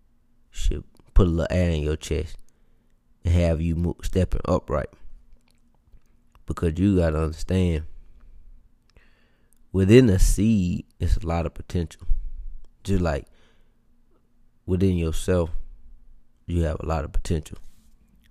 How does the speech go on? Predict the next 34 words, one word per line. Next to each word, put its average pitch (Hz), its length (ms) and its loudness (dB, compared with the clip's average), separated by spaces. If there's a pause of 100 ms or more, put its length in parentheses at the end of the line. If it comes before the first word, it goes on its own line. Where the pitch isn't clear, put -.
I 95 140 6
can - 140 -2
sit 85 240 0
here 82 120 2
and 80 120 -2
say 95 340 2 (500)
you 87 160 0
have 71 220 -4
a 65 60 -8
lot 64 200 -8
of - 80 -14
potential. - 460 -8 (240)
Just 85 140 -6
like 76 200 -4
I 78 100 -4
can 80 80 -10
tell 85 220 -4
myself 82 520 0 (440)
I 90 40 -2
have 82 240 0
a - 80 -8
lot 80 200 -4
of - 60 -16
potential. - 520 -6 (1900)
But 92 260 4
when 92 180 0
it 87 80 -2
boils 101 520 2
down 98 360 2
to 110 400 0
it, - 160 -10 (2250)
potential 110 520 0
is 80 120 -8
scary. 90 840 6